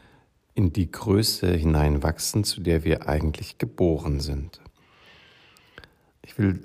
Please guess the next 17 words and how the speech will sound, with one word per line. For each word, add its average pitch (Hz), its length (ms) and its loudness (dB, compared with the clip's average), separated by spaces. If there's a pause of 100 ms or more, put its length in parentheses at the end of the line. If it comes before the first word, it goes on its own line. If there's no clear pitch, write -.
(100)
gleich - 420 2
von 104 180 0
vornherein 90 500 4
zwei - 240 2
Dinge 80 300 4
klarstellen. 78 720 -4
Das 80 260 -8
eine 110 320 4
ist, - 520 -4 (180)
ich - 120 -12
habe - 220 -6
keine 113 480 4
Ahnung, 78 560 2 (680)
warum 92 380 4
das 85 260 0
so - 120 -4
ist - 480 -2